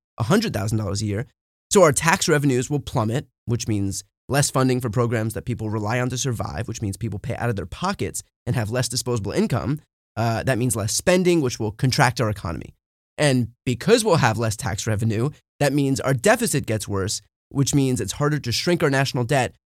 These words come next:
which is the thing that Republicans pretend to care about, even though all of their policies actually make it worse. Like, there is no planet on which the elimination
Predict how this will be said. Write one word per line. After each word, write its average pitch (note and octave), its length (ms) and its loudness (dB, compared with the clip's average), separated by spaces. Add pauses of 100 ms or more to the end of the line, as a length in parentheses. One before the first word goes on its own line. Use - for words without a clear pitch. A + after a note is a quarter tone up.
(160)
which G3+ 180 2
is G#3+ 100 2
the G3 100 0
thing A3 180 2
that F#3+ 100 2
Republicans F#3+ 480 0
pretend B3 420 2
to A#3+ 60 -4
care E4 280 0
about, B2+ 360 2 (280)
even G#3 240 4
though D#3 260 8 (220)
all G#3 220 8
of G#3+ 80 2
their F#3+ 120 2
policies E3+ 520 0 (100)
actually D3+ 360 2
make A#2 200 2
it F#2 80 -6
worse. - 360 -6 (460)
Like, D3+ 140 2
there F#3+ 100 6
is G#3+ 80 6
no G#3+ 180 6
planet A3 640 2
on C#3+ 160 2
which C3 220 0
the C3+ 100 -2
elimination D3 680 2